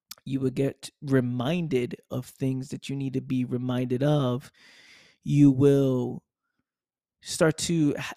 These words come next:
change your perspective on your situation. And, you know, with the halftime show, let's call it the halftime show now, um,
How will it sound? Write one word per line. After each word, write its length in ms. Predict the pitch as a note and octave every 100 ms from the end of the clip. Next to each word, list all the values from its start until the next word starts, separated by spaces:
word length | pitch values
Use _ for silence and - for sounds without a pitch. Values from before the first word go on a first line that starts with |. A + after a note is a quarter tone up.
| -
change 560 | - F3+ F#3+ F#3 D3
your 320 | D#3+ D#3+ D#3 C#3+
perspective 800 | - C3+ - - G3 - D3 C3+
on 160 | C#3
your 80 | C3+
situation. 880 | - C3+ - C3 C3 C3 - B2+ B2
And, 240 | B2 B2+ - _ _ _ _ -
you 80 | C3+
know, 160 | B2
with 240 | B2 B2+ -
the 80 |
halftime 720 | B2 - D3 C3+ - C#3 B2+
show, 360 | - - D3+ C3+
let's 200 | B2+ B2+
call 180 | - C#3
it 140 | C3
the 80 | -
halftime 640 | A#2+ C3+ - - D3 C3 B2+
show 360 | - E3+ D3
now, 360 | C#3+ B2 A#2+ B2 - - - - - _ _ _ -
um, 480 | C#3 C3 B2+ A#2